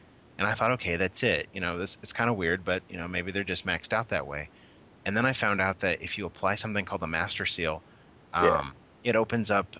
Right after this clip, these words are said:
Speaker 1: the next, uh, like, the upgraded class for your character. So mine went from, like, my
Speaker 2: It's
Speaker 1: main
Speaker 2: like
Speaker 1: character went from
Speaker 2: Poke-evolving.
Speaker 1: Yeah. So I went from a tactician to a master tactician.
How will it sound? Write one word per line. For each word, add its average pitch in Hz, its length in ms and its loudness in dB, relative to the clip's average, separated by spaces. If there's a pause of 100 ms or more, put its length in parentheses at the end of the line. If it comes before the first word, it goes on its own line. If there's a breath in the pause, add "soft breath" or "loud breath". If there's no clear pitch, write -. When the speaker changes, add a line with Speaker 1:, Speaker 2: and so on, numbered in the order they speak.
(160)
Speaker 1:
the 101 80 0
next, - 380 -2 (100)
uh, 67 340 -2 (180)
like, 104 120 -2
the - 100 -4
upgraded 110 460 0
class 87 380 2
for - 140 -2
your 82 80 2
character. 98 340 0
So - 160 -2
mine 95 380 0
went 98 200 -4
from, 87 380 0
like, 87 160 -4
my 90 60 -2
Speaker 2:
It's 92 80 0
Speaker 1:
main 143 80 8
Speaker 2:
like 139 80 6
Speaker 1:
character 131 160 8
went 151 80 6
from 143 160 4
Speaker 2:
Poke-evolving. 98 420 6 (380)
Speaker 1:
Yeah. 131 180 2 (300 loud breath)
So - 140 2
I - 20 4
went 131 160 2
from 123 160 4
a 95 60 2
tactician - 600 0
to 104 80 0
a 82 60 -2
master 95 360 -2
tactician. 76 580 -4